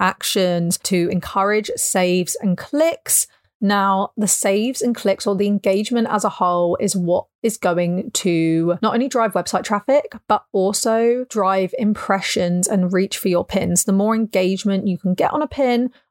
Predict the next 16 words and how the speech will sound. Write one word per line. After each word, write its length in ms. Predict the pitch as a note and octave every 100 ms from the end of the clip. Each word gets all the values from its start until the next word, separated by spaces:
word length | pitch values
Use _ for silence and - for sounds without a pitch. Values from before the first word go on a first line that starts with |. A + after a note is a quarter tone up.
| -
obviously, 300 | G3 G#3 A3+
the 120 | A#3
more 340 | G#3 E3+ E3 E3+
the 80 |
platform 440 | - F#3+ - G3 F3
is 100 | -
going 380 | E3+ E3 E3+ D#3+
to 120 | -
push 300 | A#3 B3 F3+
it, 140 | F3
just 240 | - - G3
like 140 | G3
with 120 | A3+ -
any 400 | F#3 F3+ F3+ F#3
social 680 | - - F3+ E3+ - E3+ E3
platform 720 | - - - - F#3+ F#3 F#3+